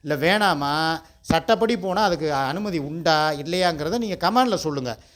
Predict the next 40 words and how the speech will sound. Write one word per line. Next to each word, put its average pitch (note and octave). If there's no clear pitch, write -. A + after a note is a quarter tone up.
நீங்க E3+
சொல்ற A3
கருத்தை G3
வச்சு D#3
தான் B3
நான் G3+
சாயங்காலத்துக்குள்ள E3+
ஒரு G3
முடிவு F3
எடுத்து F3+
அவகிட்ட D#3
சொல்லணும். D3+
ஏன்னா, D#3+
நாள் E3
இல்ல D3
இன்னும். B2+
ஞாயிற்றுக்கிழமைக்கு F3
இன்னும் E3
மூணு F3
நாள் F3
தான் F3
இருக்கு. C#3
இன்னைக்கு B2+
வியாழன், C#3+
வெள்ளி, G#3
சனி D3
ரெண்டே F3+
நாள் F#3+
தான் F3
இருக்கு. B2+
ரெண்டு F#3
நாளுக்குள்ள A#3
என்னோட F#3+
முடிவை F#3
நான் D#3+
வந்து, E3+
நான் D3
சனிக்கிழமை F3
நைட்டே D#3+
சொல்லிடுவேன். D#3